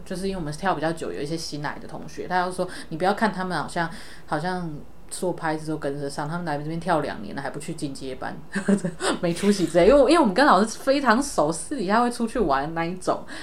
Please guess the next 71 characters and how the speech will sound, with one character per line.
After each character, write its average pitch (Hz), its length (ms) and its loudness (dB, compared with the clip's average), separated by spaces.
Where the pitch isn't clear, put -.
然 185 120 2
后 220 60 4
他 226 180 6
都 233 180 6
说 196 440 2
我 170 80 -2
们 165 160 -2
就 202 100 4
没 165 220 0
志 175 300 -6
气， 180 220 -2
都 175 120 4
一 180 60 2
直 170 100 4
赖 160 280 4
在 196 200 -4
这 170 160 -2
里 143 80 -2
不 - 160 -6
走， 165 220 -4
然 143 80 0
后 170 60 0
他 180 100 0
也 160 60 4
会 160 120 0
这 160 100 -2
样 139 120 -4
说。 139 180 -4
然 156 100 0
后 196 80 4
他， 202 220 6
他 226 80 4
现 220 160 2
在 208 140 4
跳 202 180 6
看 175 160 2
我 139 60 -4
们 151 100 -8
说 180 180 0
：“你 180 80 -4
看 247 120 2
他 247 80 4
们 226 100 4
跳 220 180 6
这 208 160 2
样， 196 320 2
他 - 80 -10
们 262 80 -2
跳 247 140 4
两 151 180 4
年 139 140 -6
了 143 100 -6
也 156 180 2
不 151 100 -4
过 180 160 4
这 175 140 4
样。” - 180 4
<laughs> - 580 0
之 190 160 0
类 175 220 2
的。 - 260 -8
然 180 140 4
后 247 140 4
他 262 160 4
是 254 220 -4
想 180 220 0
要 165 60 -4
跟 190 140 -2
他 196 100 -4
们 180 180 -8
说， 170 340 0